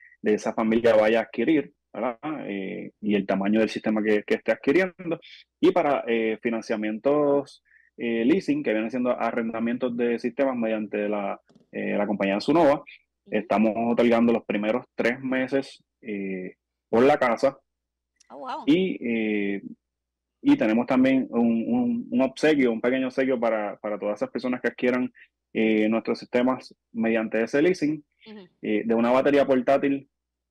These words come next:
Speaker 1: de tres mil quinientos watts, que es la Mango Power. Esa batería está valorada en cuatro mil dólares, o sea que este es un regalito que nosotros
Speaker 2: Wow.
Speaker 1: estamos dando para todas esas personas que, que adquieran el leasing con nosotros.
Speaker 2: Oye, eso no es
Speaker 1: ¿Saben?
Speaker 2: un regalito, es un regalazo.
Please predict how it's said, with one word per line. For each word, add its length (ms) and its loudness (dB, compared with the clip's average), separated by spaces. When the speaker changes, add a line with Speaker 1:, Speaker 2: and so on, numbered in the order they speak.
Speaker 1:
de 320 -4
tres 160 -4
mil 160 -6
quinientos 400 0
watts, 600 -2
que 120 -12
es 100 -12
la 260 0
Mango 340 -2
Power. 380 2
Esa 220 -2
batería 340 4
está 180 -6
valorada 340 2
en 60 -6
cuatro 260 -4
mil 120 -4
dólares, 360 -4
o 40 -14
sea 140 -8
que 80 -6
este 160 -6
es 40 -4
un 140 -2
regalito 380 2
que 60 -2
nosotros 260 -2
Speaker 2:
Wow. 60 -2
Speaker 1:
estamos 40 -2
dando 340 -2
para 180 0
todas 220 -4
esas 160 -6
personas 360 -4
que, 260 -2
que 80 0
adquieran 560 2
el 160 0
leasing 280 0
con 160 -4
nosotros. 440 -6
Speaker 2:
Oye, 260 -12
eso 100 -14
no 60 -10
es 0 -
Speaker 1:
¿Saben? 160 -4
Speaker 2:
un 80 -4
regalito, 520 -10
es 280 -10
un 280 -14
regalazo. 640 -8